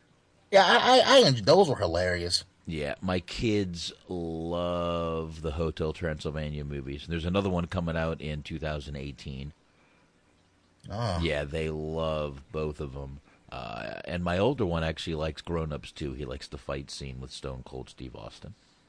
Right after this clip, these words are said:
Speaker 1: Yeah, I mi-, I, I might have to retract my statements <laughs> about Mister Sandler because he, he's, he really has made a lot of shit that I've enjoyed over
Speaker 2: He
Speaker 1: the
Speaker 2: really
Speaker 1: years.
Speaker 2: has,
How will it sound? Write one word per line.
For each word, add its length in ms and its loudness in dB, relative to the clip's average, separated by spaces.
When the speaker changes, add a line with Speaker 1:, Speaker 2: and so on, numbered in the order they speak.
Speaker 1:
Yeah, 180 -2
I 40 6
mi-, 100 4
I, 240 4
I 100 4
might 160 6
have 140 8
to 80 2
retract 480 6
my 100 2
statements 680 0
<laughs> 240 4
about 420 8
Mister 260 2
Sandler 480 2
because 240 -2
he, 280 0
he's, 340 -4
he 200 0
really 240 6
has 240 10
made 140 4
a 40 2
lot 160 8
of 60 2
shit 180 -4
that 100 2
I've 140 6
enjoyed 340 -2
over 120 -2
Speaker 2:
He 60 6
Speaker 1:
the 40 2
Speaker 2:
really 220 2
Speaker 1:
years. 60 2
Speaker 2:
has, 340 0